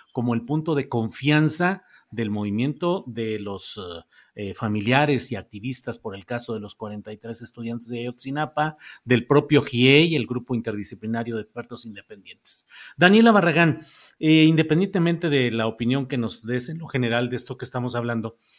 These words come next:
¿cómo viviste ayer la marcha? ¿Qué percibiste? ¿Cómo sentiste el ánimo de la gente? ¿Qué te llamó la atención más de todo lo que viste, Daniela?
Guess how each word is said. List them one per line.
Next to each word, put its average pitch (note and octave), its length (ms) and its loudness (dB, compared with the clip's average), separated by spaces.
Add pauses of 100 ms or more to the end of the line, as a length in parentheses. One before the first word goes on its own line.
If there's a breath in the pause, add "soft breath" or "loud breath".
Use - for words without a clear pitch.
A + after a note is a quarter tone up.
(120)
¿cómo G3+ 240 4
viviste E3 440 -4
ayer D3+ 440 0 (300 soft breath)
la B2+ 300 2
marcha? B2+ 680 0
¿Qué E3+ 240 -2
percibiste? C#3+ 840 -6
¿Cómo E3 180 -6
sentiste D#3 540 -8
el C#3+ 100 -4
ánimo D3 320 -6
de C3+ 80 -10
la C3 140 -12
gente? C#3+ 480 -12 (300 soft breath)
¿Qué E3+ 120 -2
te E3 160 -2
llamó C#3 300 0
la D#3 100 2
atención D3 580 -2
más D3+ 520 -2 (220 soft breath)
de B2+ 120 -4
todo C3+ 180 -4
lo B2 120 -4
que B2 100 -8
viste, G#2 300 -10
Daniela? G2 380 -16